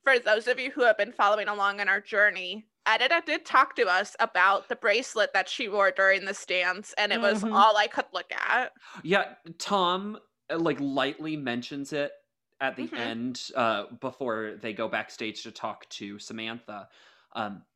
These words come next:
Speaker 2: and he talks about them looking like a million bucks. But truly, as Edita said, she was worth millions of dollars in that moment. <laughs> Was it worth it? <laughs>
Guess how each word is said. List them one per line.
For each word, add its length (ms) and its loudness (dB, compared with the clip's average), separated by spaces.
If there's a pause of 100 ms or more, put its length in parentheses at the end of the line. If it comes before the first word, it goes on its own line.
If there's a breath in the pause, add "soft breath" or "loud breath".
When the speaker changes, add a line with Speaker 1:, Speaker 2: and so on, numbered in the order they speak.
(300)
Speaker 2:
and 280 -2
he 300 -6
talks 280 -4
about 240 -4
them 160 -6
looking 260 -8
like 200 -4
a 40 0
million 480 -4
bucks. 460 -4 (320 soft breath)
But 140 -4
truly, 640 0 (560)
as 160 2
Edita 320 -2
said, 340 -4 (360)
she 340 -18
was 260 -14
worth 320 -8
millions 540 -6
of 120 -8
dollars 460 -2
in 140 -12
that 240 -8
moment. 360 -12 (840)
<laughs> 840 -20
Was 280 -2
it 160 -2
worth 300 -4
it? 300 2
<laughs> 60 -18